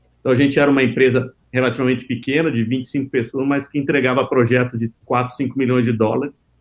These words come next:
Então, ali a gente via que a qualidade fazia toda a diferença, o design, a, a competência na configuração, instalação. Aí, nessa jornada, eu conheci o Maurício Vargas, há dez anos atrás, quase onze. E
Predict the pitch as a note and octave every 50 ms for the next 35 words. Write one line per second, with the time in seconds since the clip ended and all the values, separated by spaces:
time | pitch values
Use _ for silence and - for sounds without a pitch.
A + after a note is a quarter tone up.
0 | _ _ _ _ _ _ _ _ _ _ _ - G#2+ - - B2+ C3 C#3 C#3+ C#3
1 | C3+ C3 B2+ B2+ C3 C3+ C#3+ D3+ D3+ C#3+ D3+ C#3+ A#2 B2+ B2 B2+ C#3+ C#3+ C#3+ C#3+
2 | C#3 C3 - D3 C3+ C#3 C#3 A#2+ B2 B2+ C3 C3 B2+ A#2+ - C#3 B2 C3+ C3+ C3
3 | - C#3+ C3 C#3 C3+ A#2+ - - C#3+ B2 B2 B2+ C3 C3 B2 - B2+ A#2 A#2 A2+
4 | G#2+ B2 A#2+ A#2+ C#3 C#3+ C#3 C#3 C3 C3+ C3+ C3 B2+ B2 A#2+ A#2 - _ - A2+
5 | - B2+ A#2+ B2+ A#2+ A2+ - B2 B2 B2+ B2 - B2 B2 A#2+ - B2 - _ A#2+
6 | B2 A2+ A2+ A2+ - - B2 B2 B2 A#2+ _ B2+ A#2 A2 A2 - - _ _ -
7 | - - E3+ F3 F#3 G3+ G3+ G3+ F#3+ - F#3+ F3+ D#3+ - - - D3 C#3+ D3+ D#3
8 | D#3 D#3 D3+ E3 D#3+ C#3+ - - D#3 D3 D3 C#3+ C#3+ C#3+ C#3 C#3 D3 A#2 B2 B2+
9 | C3+ D3 E3+ F#3 F#3+ F3+ F3+ _ _ _ _ _ - - B2+ A#2 C3 C#3 C#3 C3+
10 | A#2 A#2+ C3 C3+ C3 A#2+ A2+ A#2+ A2+ - - B2 A#2+ B2+ C#3+ F3 F3 - _ _
11 | _ _ A3+ G#3+ - C#3+ A#2+ B2 A2+ A#2+ C#3+ E3 G#3 - - _ _ _ _ _
12 | _ _ _ _ _ _ _ _ _ _ - - A#2+ B2 B2+ B2+ B2+ B2+ B2 A#2+
13 | A#2+ A2+ A#2+